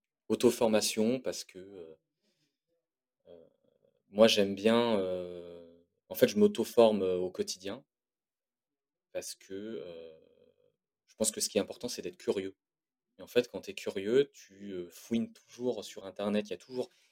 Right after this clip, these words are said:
il y a énormément d'infos. Et en fait, on est dans une période, dans une époque où toute l'information est disponible sur un ordinateur. Donc en fait, on cherche sur Google, t'as toutes les réponses que tu veux, sur n'importe quoi. Il faut juste, euh,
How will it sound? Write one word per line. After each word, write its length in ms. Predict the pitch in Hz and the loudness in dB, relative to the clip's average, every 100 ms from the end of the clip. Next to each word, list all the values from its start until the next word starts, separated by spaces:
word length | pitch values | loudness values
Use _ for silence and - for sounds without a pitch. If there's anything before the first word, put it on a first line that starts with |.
| - | 6
il 40 | |
y 40 | 113 | 8
a 80 | |
énormément 600 | 131 131 123 123 120 123 | 8 8 6 6 6 2
d'infos. 440 | 113 107 - 127 143 _ _ _ | 4 2 2 -2 -2 _ _ _
Et 20 | 95 | -4
en 60 | |
fait, 240 | - 143 98 | 2 2 2
on 80 | |
est 80 | 101 | -6
dans 100 | 98 | -8
une 220 | 92 101 | -12 -6
période, 520 | - 120 101 101 90 - _ - | 2 2 6 4 2 -8 _ -14
dans 80 | |
une 180 | 90 101 | -8 -2
époque 460 | 110 123 - - _ _ _ _ _ _ _ _ - | 4 4 4 -2 _ _ _ _ _ _ _ _ -16
où 100 | 107 | -14
toute 340 | - 175 175 | -8 -8 4
l'information 540 | 147 - 131 117 - 127 | 4 4 -2 -2 0 -2
est 40 | |
disponible 680 | - - 113 120 131 87 - _ _ _ _ _ _ - | -2 -4 -2 -2 0 -2 -2 _ _ _ _ _ _ -12
sur 260 | - 110 | -4 -2
un 60 | 107 | -2
ordinateur. 540 | 104 110 101 98 - _ | -4 -6 -6 -8 -14 _
Donc 160 | 90 - | -20 -8
en 20 | |
fait, 220 | - 127 | 2 2
on 80 | 95 | 2
cherche 260 | - 139 - | 0 4 4
sur 140 | 117 | 4
Google, 420 | 107 95 95 135 _ _ _ _ | -2 -2 0 0 _ _ _ _
t'as 120 | - 90 | -14 -12
toutes 280 | - 175 | -12 2
les 60 | 135 | 4
réponses 320 | 120 117 113 | 4 -6 -14
que 80 | - | -14
tu 180 | - 98 | -16 -16
veux, 160 | 90 _ _ _ _ _ _ | -18 _ _ _ _ _ _
sur 240 | - 87 | -16 -6
n'importe 320 | 98 143 - - | -2 0 -2 -2
quoi. 300 | 101 107 _ _ _ _ _ - | -2 -2 _ _ _ _ _ -16
Il 40 | |
faut 140 | - 101 | -2 -2
juste, 340 | 107 139 - | 0 -4 -4
euh, 240 | 101 101 | -4 -4